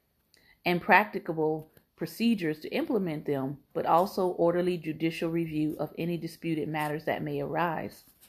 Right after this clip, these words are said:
The Supreme Court of Florida has said that the legislature intended the state's electors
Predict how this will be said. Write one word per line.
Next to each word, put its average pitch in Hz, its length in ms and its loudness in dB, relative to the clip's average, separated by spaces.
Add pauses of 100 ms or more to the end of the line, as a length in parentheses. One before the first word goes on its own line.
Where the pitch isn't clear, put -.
(440)
The 175 80 -2
Supreme 240 420 4
Court 202 180 6
of 165 80 2
Florida 180 340 2
has 160 200 -2
said 170 220 0
that 147 140 0
the 160 80 2
legislature 165 680 0
intended 165 480 -4
the 151 60 -6
state's - 380 -2
electors 151 540 -4